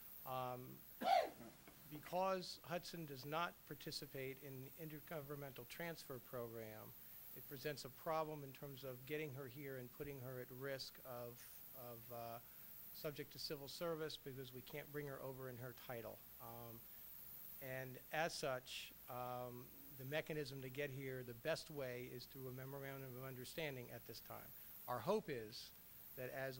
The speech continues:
we, we go through the process of taking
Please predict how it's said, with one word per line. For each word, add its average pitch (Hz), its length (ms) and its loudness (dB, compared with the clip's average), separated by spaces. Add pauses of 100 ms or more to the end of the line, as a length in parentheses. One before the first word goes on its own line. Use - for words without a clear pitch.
we, 131 380 -2 (240)
we 127 340 -4 (880)
go 165 160 6
through 156 280 -2
the 135 100 -2
process 139 840 0
of 127 220 0 (340)
taking 151 460 2